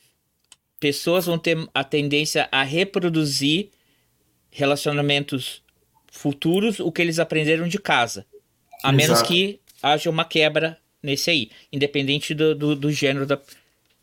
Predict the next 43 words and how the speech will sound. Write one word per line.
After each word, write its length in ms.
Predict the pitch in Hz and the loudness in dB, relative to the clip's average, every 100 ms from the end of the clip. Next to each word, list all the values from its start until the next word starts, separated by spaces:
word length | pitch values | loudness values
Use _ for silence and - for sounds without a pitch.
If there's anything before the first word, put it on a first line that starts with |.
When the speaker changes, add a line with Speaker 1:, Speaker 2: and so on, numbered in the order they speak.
| _ | _
Speaker 1:
é, 140 | 110 - | -8 -6
foi 200 | - 127 | -4 -4
isso 100 | - | -2
que 80 | 131 | -6
eu 40 | |
entendi. 380 | 131 139 127 82 | -2 -4 -2 -4
Acho 160 | 120 | -4
que 100 | - | -4
sim, 280 | 151 - 175 | -6 0 2
Speaker 2:
É 20 | |
exa-, 160 | 185 180 | 4 2
Speaker 1:
respondeu. 320 | 202 - 160 | 2 2 4
Speaker 2:
é 40 | 160 | 4
exatamente 680 | 170 190 185 180 180 170 | 2 0 2 2 2 0
isso, 200 | 127 131 | 0 0
né? 120 | 131 143 | 0 2
A 80 | 139 | 2
gente 160 | 151 | 2
vai 160 | 180 180 | 0 0
criando, 380 | 180 151 147 139 | 2 2 2 2
nós 220 | 156 156 | 2 4
não 160 | 156 | 2
temos 320 | 139 185 180 160 | 2 2 2 2
ainda 200 | 151 151 | 2 2
um 80 | |
modelo 500 | 147 131 104 147 160 131 | 2 0 0 0 2 0
de 100 | 131 | 0
relacion-, 420 | 131 135 - - | 2 2 0 -4
quer 100 | - | -2
dizer, 240 | 113 - - | 0 -2 -6
temos, 340 | 151 160 - - - | -2 0 -2 -6 -8
né? 200 | 185 - _ _ - | -8 -8 _ _ -2
Mas 160 | 120 | 2
ainda 180 | 139 160 | 2 2
não 100 | 160 | 2
temos 220 | 160 156 | 2 2
um 80 | 151 | 2
modelo 420 | 143 127 131 123 - | 2 0 0 -2 -2
suficiente 720 | - 147 - - 147 160 147 | -2 0 0 0 0 -2 -4
de 80 | 127 | 0
relacionamentos, 1080 | 135 135 - 127 117 117 117 117 117 - - | 2 2 0 0 0 0 -2 -4 -4 -2 0
é, 80 | |
é, 580 | 107 104 - 113 98 98 | 0 0 -2 0 0 -2